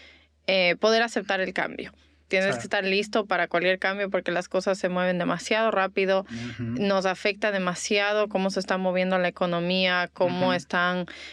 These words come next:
Speaker 1: no solo nuestra competencia, pero también nue-, las otras compañías dentro de tech que están haciendo, "Ah, mira, Apple está tratando de hacer,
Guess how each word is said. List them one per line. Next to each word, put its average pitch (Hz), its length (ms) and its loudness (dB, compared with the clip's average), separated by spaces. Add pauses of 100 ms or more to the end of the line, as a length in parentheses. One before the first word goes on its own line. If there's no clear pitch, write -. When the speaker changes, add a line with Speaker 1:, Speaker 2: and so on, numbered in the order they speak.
(140)
Speaker 1:
no 233 180 2
solo 330 220 2
nuestra 214 300 2
competencia, 214 640 0
pero 185 180 2
también 185 480 0
nue-, 190 220 0
las 185 200 2
otras 208 260 -2
compañías 180 480 0
dentro 185 320 0
de 175 120 2
tech 190 240 -2
que 190 100 -2
están 180 300 -4
haciendo, 185 560 0
"Ah, 185 180 2
mira, 180 380 -2
Apple 180 200 0
está 180 220 -2
tratando 180 480 -2
de 180 120 -2
hacer, 190 460 0